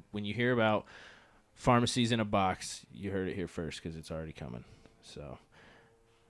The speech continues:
and then speaking of healthcare, the measles thing, that was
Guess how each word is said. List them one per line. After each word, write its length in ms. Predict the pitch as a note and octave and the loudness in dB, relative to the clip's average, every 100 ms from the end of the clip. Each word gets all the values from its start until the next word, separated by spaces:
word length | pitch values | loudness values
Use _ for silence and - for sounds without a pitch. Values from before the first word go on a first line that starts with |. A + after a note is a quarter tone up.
| _ _ _ _ - | _ _ _ _ -2
and 100 | B2+ | 2
then 160 | A#2+ A2+ | 2 2
speaking 400 | - C#3+ B2+ A2+ | 4 6 6 4
of 100 | G2+ | 6
healthcare, 540 | A2+ G#2 - A2 G#2+ | 6 4 4 6 6
the 120 | G2+ | 6
measles 500 | G2 G#2+ G#2 F#2+ F#2+ | 6 6 6 4 2
thing, 380 | - F2 F2+ G2 | -2 -2 -2 -2
that 360 | F2+ F#2 - D#2 | 0 0 -2 -6
was 300 | E2 - | -6 -8